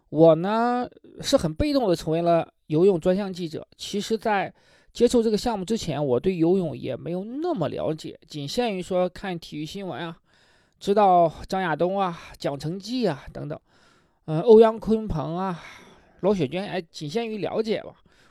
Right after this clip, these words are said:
不是特别熟悉这个项目。因为当时没有记者专门跑这个条线，所以就让我来跟这个条线了。呃，后来逐渐就是培养起来感情了嘛。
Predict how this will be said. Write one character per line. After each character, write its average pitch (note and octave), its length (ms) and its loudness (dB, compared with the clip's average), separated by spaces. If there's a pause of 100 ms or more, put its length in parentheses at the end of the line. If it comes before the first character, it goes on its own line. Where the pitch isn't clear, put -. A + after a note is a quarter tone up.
(100)
不 - 80 -4
是 A3 140 -6
特 C#4 200 0
别 D3 220 0
熟 D3+ 300 -6
悉 F#3+ 120 -10
这 G#3+ 120 -4
个 G#3+ 80 -4
项 A#3+ 340 -6
目。 - 100 -16 (440)
因 A#3 180 -4
为 A#3 160 2
当 A#3 240 2
时 F#3 260 -2
没 F3+ 300 -4
有 C#3 400 2
记 A3 180 -4
者 E3 300 -4
专 G3+ 180 2
门 G3 160 -6
跑 - 360 -4
这 G3+ 100 -6
个 F#3 100 -2
条 D3 220 -6
线， E3 260 -8 (120)
所 D#3+ 240 -2
以 D#3+ 120 0
就 D#3+ 200 -2
让 E3 260 0
我 G2+ 280 -2
来 E3+ 460 -8 (800)
跟 A#3+ 180 6
这 B3 160 2
个 D#3+ 80 2
条 B2+ 220 -2
线 G3 240 -4
了。 - 160 -12 (200)
呃， D3+ 500 -2
后 A3+ 180 0
来 G#3+ 100 4
逐 D#3+ 160 -4
渐 G#3+ 220 -6
就 F3 80 -4
是 D#3 180 -12 (180)
培 E3 140 0
养 F3+ 200 0
起 E3 140 -8
来 D#3 120 -2
感 C3+ 240 -10
情 - 220 -16
了 F#3 160 -8
嘛。 D3+ 120 -8